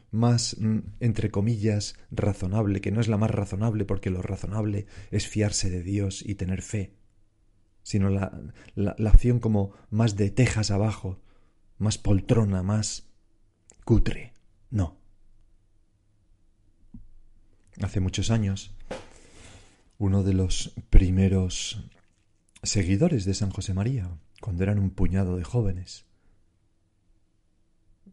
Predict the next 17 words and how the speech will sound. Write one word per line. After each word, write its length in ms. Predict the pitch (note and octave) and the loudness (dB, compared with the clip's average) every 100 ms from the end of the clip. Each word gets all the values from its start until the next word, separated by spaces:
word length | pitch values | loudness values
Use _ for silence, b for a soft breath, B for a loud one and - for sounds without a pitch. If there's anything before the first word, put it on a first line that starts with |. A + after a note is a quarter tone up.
| _ _ _ - | _ _ _ -8
estaba 480 | F#2+ G#2+ G2 F#2+ F2+ | -2 0 2 0 -2
en 140 | G#2 F#2 | -4 -2
la 60 | |
habitación, 760 | F#2+ F#2 F2 - G2 G2 F#2 - b b b - | -2 -2 -4 -2 -2 -2 -4 -10 b b b -10
en 680 | F#2 F2 F#2+ F#2+ F#2 G2 G2 | -8 -6 -6 -8 -8 -4 0
la, 160 | G2 F#2+ G2+ - | 0 0 -4 -4
asomado 440 | G2+ G2 G#2+ A2 | -6 -2 0 2
a 20 | |
la 100 | G2 | 0
ventana 420 | F#2 F#2 G#2 G2+ | -2 -2 -2 -2
de 100 | F#2+ | -2
la 80 | F#2+ | -2
habitación 640 | F#2 F#2 F2+ - G#2+ G#2 G2 | -4 -4 -8 -4 -4 -2 -4
de 100 | F#2 | -6
la 120 | F#2 | -6
clínica 380 | - G2 F#2 F#2+ | -6 -6 -4 -4
universitaria 800 | F#2 F#2 - F#2+ A2 G2+ F#2+ | -4 -6 -8 -6 -6 -4 -6